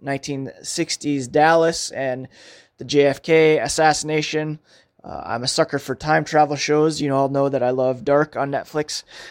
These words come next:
Uh, so if you like comic books, time travel, uh, amazing fight scenes, uh, great music in there as well, do check out Umbrella Academy. I also finished season two of Billi-, uh, pff, season four of Billions,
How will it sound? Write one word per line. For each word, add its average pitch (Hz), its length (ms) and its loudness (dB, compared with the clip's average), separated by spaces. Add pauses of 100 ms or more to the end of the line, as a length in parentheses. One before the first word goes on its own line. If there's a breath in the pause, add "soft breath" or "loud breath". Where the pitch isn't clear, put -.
(140 loud breath)
Uh, 127 240 4
so 131 460 0 (180)
if - 160 -12
you 147 80 2
like 156 140 6
comic 190 340 8
books, 185 360 2
time 190 220 4
travel, 180 640 4 (280)
uh, 98 260 -6
amazing 151 600 2 (280)
fight 180 320 4
scenes, 160 640 -2 (460 loud breath)
uh, - 120 -4
great 147 280 4
music 156 480 2
in 143 100 -4
there 135 160 0
as 123 140 -4
well, 135 420 2 (380 soft breath)
do 147 160 -2
check 139 260 -2
out 131 160 2
Umbrella 135 400 4
Academy. 143 520 2 (140)
I - 100 -2
also 147 200 2
finished - 480 -4
season 139 320 -6
two 143 240 -4
of 113 180 -6
Billi-, 143 320 6
uh, 135 140 0 (140)
pff, 52 260 -12
season 127 380 -8
four 190 360 6
of 110 160 -10
Billions, 107 520 -12